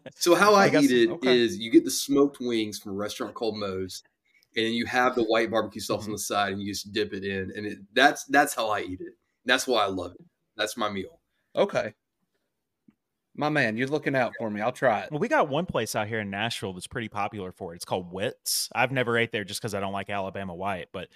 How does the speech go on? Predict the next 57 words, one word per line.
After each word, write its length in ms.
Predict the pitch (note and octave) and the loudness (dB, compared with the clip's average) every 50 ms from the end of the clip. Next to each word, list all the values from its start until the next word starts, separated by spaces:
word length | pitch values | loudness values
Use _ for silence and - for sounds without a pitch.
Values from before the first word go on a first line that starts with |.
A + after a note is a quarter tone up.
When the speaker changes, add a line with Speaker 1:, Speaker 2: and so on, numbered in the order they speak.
| - - - _ | -20 -20 -6 _
Speaker 1:
I've 80 | A#3+ A#3+ | -2 2
heard 180 | G#3 F3 D#3+ | 4 4 4
it's 140 | C#3 - - | 4 2 -2
pretty 240 | - - B2+ A2+ G2+ | -6 -4 -4 -4 -4
good. 400 | - G2+ F#2+ F#2 F#2+ F#2 F#2 F#2 _ - - - _ _ | -4 -4 -6 -4 -6 -6 -8 -10 _ -20 -20 -20 _ _
So 400 | - - B2 G#2+ G2 F#2+ F#2 - - _ _ _ _ | 0 2 4 4 4 2 0 -4 -12 _ _ _ _
maybe 260 | - E3 F3 D#3+ D3+ | -2 -2 0 2 4
I'll 120 | D3 C#3 C3 | 4 4 6
have 160 | C3 B2 - | 4 2 2
to 80 | - A2+ | 0 -2
go 100 | A#2 A2+ | -2 0
give 160 | G2+ A2 G2 | 0 -2 0
that 140 | G#2 G#2 G2+ | 0 0 0
one 160 | G2+ G#2 G2 | 0 -2 -6
a 40 | G2 | -6
try 280 | - - A2+ G2+ F#2+ F#2+ | -6 -2 0 0 0 0
eventually 540 | F2 F2+ F#2+ F#2 - - G2 F2+ E2+ E2+ | -2 -6 -8 -8 -8 -10 -10 -10 -10 -12
and 80 | E2+ E2+ | -12 -12
just 280 | G2 F#2+ - - - _ - | -10 -10 -10 -12 -12 _ -10
get 140 | - A2 _ | -10 -10 _
the 80 | - | -6
sauce 320 | - - A2 F#2+ F#2 - _ | -2 0 0 0 -2 -4 _
put 160 | - G#2 F2+ | -8 -6 -6
on 120 | F#2 F#2 | -6 -8
the 60 | F2+ | -8
side 420 | E2+ - - G2 F2+ F2 E2+ E2 - | -8 -6 -4 -4 -4 -6 -8 -8 -8
so 120 | - A2 | -6 -6
I 40 | F#2 | -6
don't 120 | F2+ F#2 | -6 -8
get 100 | F2+ F2+ | -8 -6
stuck 260 | - - - F2+ - - | -6 -4 -4 -6 -6 0
with 80 | F#2 B2+ | 4 8
Speaker 2:
I 20 | |
Speaker 1:
it 40 | D3 | 8
Speaker 2:
don't 100 | E3 D#3 | 8 10
Speaker 1:
if 40 | D3 | 10
I 40 | |
Speaker 2:
like 80 | C#3+ C#3 | 8 6
Speaker 1:
don't 80 | D3 C3+ | 4 2
Speaker 2:
them 80 | A#2+ | 0
Speaker 1:
like 40 | A2+ A2 | 0 0
Speaker 2:
mixed 180 | - - - | -2 -2 0
Speaker 1:
it. 80 | A#2+ G2+ | 0 0
Speaker 2:
in, 80 | F#2+ F#2+ | 2 2
but 140 | G#2+ G2+ | 0 2
Speaker 1:
But, 100 | F#2+ A2+ | 2 2
Speaker 2:
on, 120 | B2 B2+ C3 | 2 2 0
Speaker 1:
uh, 20 | C3 | 2
Speaker 2:
on 160 | B2+ C#3 D3 | 4 4 4
the 80 | C#3+ C3 | 4 4
side, 400 | - - C#3 B2 A#2+ A#2+ A2+ A2 | 4 2 2 2 2 0 -2 -2
you 80 | A2 | -6
can, 300 | G2+ A2 G#2 G2 F#2 F2+ _ _ _ _ _ _ _ _ _ _ _ - | -6 -6 -4 -4 -6 -8 _ _ _ _ _ _ _ _ _ _ _ -8
you 100 | A2+ G2+ | -6 -6
can 80 | A2 | -4
do 140 | G#2 G#2+ | -4 -4
a 20 | G#2 | -2